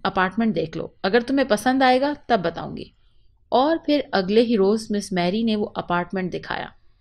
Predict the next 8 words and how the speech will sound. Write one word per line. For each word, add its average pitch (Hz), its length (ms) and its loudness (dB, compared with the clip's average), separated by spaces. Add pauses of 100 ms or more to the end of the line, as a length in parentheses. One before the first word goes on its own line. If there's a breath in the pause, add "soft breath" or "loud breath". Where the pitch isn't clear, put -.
(380)
छोटा 165 260 0
सा 226 140 0
तो 226 160 0
था, 233 280 2 (480 loud breath)
मगर 262 180 6
इस 359 160 0
कदर 185 360 0
खूबसूरत, 302 600 -4